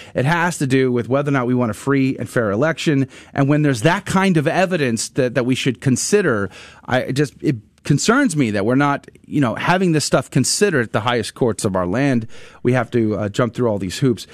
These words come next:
because at the end of the day, it's not, again, not about the politician as much as do we want to live in a country where that kind of thing is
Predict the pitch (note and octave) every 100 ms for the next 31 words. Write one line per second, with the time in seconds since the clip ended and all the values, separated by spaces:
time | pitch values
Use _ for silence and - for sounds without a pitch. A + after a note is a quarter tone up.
0 | - D3 E3 D3+ - C#3 G#3 F#3+ D3 F3
1 | G3 B2+ A2+ - D#3 C#3+ G3 C3 D3 D#3
2 | C3+ B2+ - D#3 A#2 A2+ - A3 F3 C3
3 | A#2+ A#2 - - B2 D#3 D3+ C#3 A#2 -
4 | - - _ - C#3+ D3 D#3 E3+ E3 D3
5 | C#3 B2 - D#3+ C#3+ C3 A2 G#2+ - _
6 | _ C3+ B2+ A#2+ - B2+ D3+ D#3+ D3 C3+
7 | A2+ - D3 F2+ F2+ - B2 A2 - -